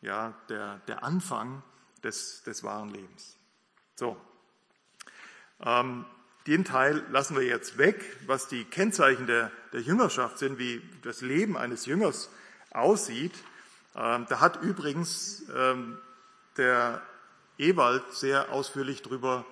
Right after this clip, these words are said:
gesprochen. Ja, Lukas neun, Vers dreiundzwanzig: „Wer mir nachkommen will, der verleugne sich selbst, der nehme sein Kreuz auf sich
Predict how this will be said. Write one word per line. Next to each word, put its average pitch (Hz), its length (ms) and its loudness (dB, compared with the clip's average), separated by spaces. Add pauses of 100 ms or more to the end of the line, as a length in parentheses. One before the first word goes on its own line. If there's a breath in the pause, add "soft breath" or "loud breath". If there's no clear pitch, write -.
(120)
gesprochen. 123 520 -6
Ja, 110 200 -4
Lukas 127 560 -6
neun, 139 280 0
Vers 143 280 -4
dreiundzwanzig: 127 800 -2 (240 loud breath)
„Wer 135 140 2
mir 135 200 2
nachkommen 151 540 0
will, 190 280 2 (300 loud breath)
der 107 80 -10
verleugne 135 460 0
sich 151 180 -8
selbst, 139 380 -2
der 104 80 -6
nehme 143 240 -2
sein 151 180 -2
Kreuz 143 240 0
auf 127 260 -6
sich 139 300 -8